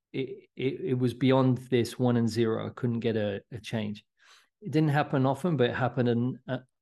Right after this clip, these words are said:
often enough for me to know that I was missing something. I was missing a, a truth in the way the body mind worked. So I started to look, and it took years of obs-,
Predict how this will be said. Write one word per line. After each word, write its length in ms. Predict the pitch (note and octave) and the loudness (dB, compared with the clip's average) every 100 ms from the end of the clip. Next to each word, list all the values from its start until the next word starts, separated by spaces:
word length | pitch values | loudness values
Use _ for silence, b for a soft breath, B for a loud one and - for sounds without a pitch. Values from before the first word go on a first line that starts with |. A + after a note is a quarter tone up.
| _ | _
often 320 | C#3+ C#3 - | 0 0 0
enough 320 | B2 B2+ E3+ - b b b _ _ - | 2 4 2 -2 b b b _ _ -6
for 180 | - | 0
me 220 | B2 C3+ B2+ | 4 4 2
to 180 | - | 0
know 220 | B2+ B2+ A#2+ | 4 4 4
that 120 | A#2 | 2
I 80 | A#2 | 0
was 200 | A2+ A#2+ | 0 2
missing 500 | B2+ A#2+ A2+ G2 F2 | 0 0 -4 -6 -8
something. 440 | A#2+ A2+ - B2+ | -10 -12 -10 -10
I 40 | |
was 140 | A#2+ - | -6 -2
missing 340 | A#2 - A#2 | -2 0 -2
a, 120 | A2 b b b _ | -2 b b b _
a 80 | A2 | -8
truth 720 | - - C#3 B2+ A#2+ - - _ _ _ _ _ _ _ _ _ _ _ _ _ _ _ - | -6 0 4 4 4 -4 -20 _ _ _ _ _ _ _ _ _ _ _ _ _ _ _ -2
in 420 | B2 A#2 A2+ A2+ | 0 2 0 -2
the 80 | A#2 | -2
way 680 | A2 A#2+ A#2 A2+ A2 A#2+ - - | 0 2 2 0 -2 -6 -10 -6
the 140 | A#2 | -4
body 380 | G2+ B2 A#2+ A2+ | -2 2 2 4
mind 420 | A#2 A2+ A2 G#2 | 2 2 0 -4
worked. 420 | A2 A2+ G#2+ - - _ _ _ _ | -6 -10 -10 -14 -20 _ _ _ _
So 240 | - B2+ B2 | -2 0 2
I 80 | |
started 640 | G#2+ - - B2+ A#2 - - | 0 -6 -2 0 0 -4 -6
to 140 | - | -2
look, 280 | A#2+ A2+ A2 | 2 2 2
and 80 | B2+ | 2
it 100 | B2+ | 2
took 220 | C#3 C3 - | 2 0 -2
years 460 | C3 C3+ C3 A2 | 4 6 6 4
of 240 | A#2 G#2+ - _ _ _ _ | 2 0 -6 _ _ _ _
obs-, 340 | B2+ A2 G#2+ | -6 -6 -4